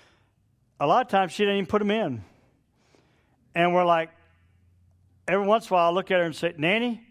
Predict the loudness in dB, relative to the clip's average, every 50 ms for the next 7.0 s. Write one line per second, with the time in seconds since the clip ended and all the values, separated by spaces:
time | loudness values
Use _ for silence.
0 | _ -10 -6 -4 -2 0 0 -2 -4 -6 -8 -6 -6 -4 -2 -2 -2 -2 -2 -4
1 | -4 -2 -2 -2 -2 -2 -6 -10 -20 _ _ _ _ _ _ _ _ _ _ 0
2 | 0 2 2 2 -2 -6 -10 _ _ _ _ _ _ _ _ _ -2 0 2 2
3 | 0 -2 -6 -14 _ _ _ _ _ _ _ _ _ -4 -2 2 2 2 2 2
4 | 2 0 2 2 0 0 0 0 0 -2 -2 -2 0 0 0 0 0 -2 -6 -10
5 | -14 -20 -20 _ _ _ _ _ _ _ _ _ _ _ _ _ _ _ -4 0
6 | 2 4 4 2 2 -2 -6 -2 0 2 2 2 0 -2 -6 _ -18 -18 -14